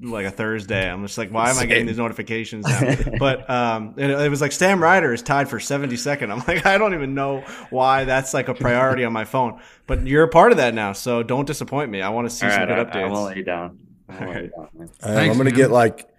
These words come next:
Speaker 2: I'm gonna get, like, your golf bag is, like, lost
Speaker 1: <laughs> Yeah.
Speaker 2: and, and
Speaker 3: Oh, yeah,
Speaker 2: fucking Mark
Speaker 3: so
Speaker 2: Hubbard shot sixty-nine. <laughs> That's what I'm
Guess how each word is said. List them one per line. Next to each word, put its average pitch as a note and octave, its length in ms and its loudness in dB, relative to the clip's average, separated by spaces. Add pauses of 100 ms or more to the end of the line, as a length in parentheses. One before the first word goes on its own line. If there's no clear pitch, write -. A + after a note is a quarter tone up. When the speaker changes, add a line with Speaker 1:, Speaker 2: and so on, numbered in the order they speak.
(180)
Speaker 2:
I'm A#2 40 -4
gonna C3+ 120 2
get, C3 140 6
like, A#2+ 140 6
your B2 120 4
golf C#3 320 6
bag C#3 340 10
is, A#2+ 500 2
like, A#2+ 240 2
lost C3 460 8
Speaker 1:
<laughs> C3+ 60 0
Yeah. A#2+ 140 -4
Speaker 2:
and, B2 520 2 (560)
and B2 140 0
Speaker 3:
Oh, A#2 80 4
yeah, A#2 240 4
Speaker 2:
fucking A#2+ 160 -2
Mark B2+ 180 4
Speaker 3:
so G2 60 2
Speaker 2:
Hubbard C3 320 6
shot B2+ 260 2
sixty-nine. C3 480 -2
<laughs> - 0 -
That's F3+ 640 0
what D3+ 140 -4
I'm C#3 60 -4